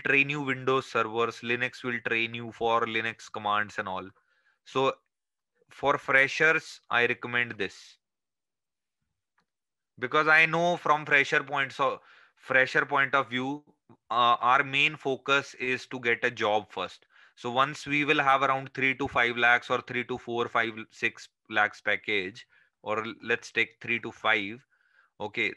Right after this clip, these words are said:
then it's good to go with the different things. Sir, can fresher get three to four lakh package? Man, it depends again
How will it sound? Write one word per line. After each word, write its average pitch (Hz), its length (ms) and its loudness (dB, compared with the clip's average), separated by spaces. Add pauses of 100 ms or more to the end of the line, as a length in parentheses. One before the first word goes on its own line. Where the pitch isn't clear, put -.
(180)
then 147 400 -2 (400)
it's 147 320 -4
good 147 300 -2 (120)
to 165 300 0
go 139 220 -2
with 131 260 -4
the 131 160 4
different 117 480 -6 (560)
things. 95 280 -10 (2250)
Sir, 143 240 -2
can 151 320 2
fresher 151 380 0
get 156 320 0
three 143 180 -2
to 151 140 -8
four 143 260 -6
lakh 135 300 0
package? 113 240 -2
Man, 139 320 0 (360)
it 139 160 -2
depends 165 400 2
again 165 460 2